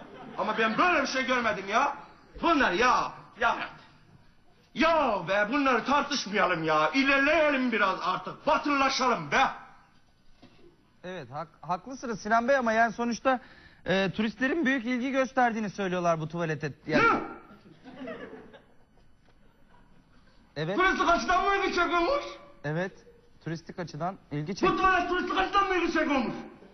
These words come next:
Speaker 1: Ya. Ya yani bak arkadaşım. Turisti bilmesek ben bir gün yaz tatilimi Antalya'da yaptım. Her yer Rus. Davay davay haraşo.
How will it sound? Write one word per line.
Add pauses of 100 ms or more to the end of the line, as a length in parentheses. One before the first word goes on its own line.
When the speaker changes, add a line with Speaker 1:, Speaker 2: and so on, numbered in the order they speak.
(1000)
Speaker 1:
Ya. (1300)
Ya (840)
yani
bak (140)
arkadaşım. (540)
Turisti
bilmesek (600)
ben
bir
gün
yaz
tatilimi
Antalya'da
yaptım. (480)
Her
yer
Rus. (920)
Davay
davay
haraşo.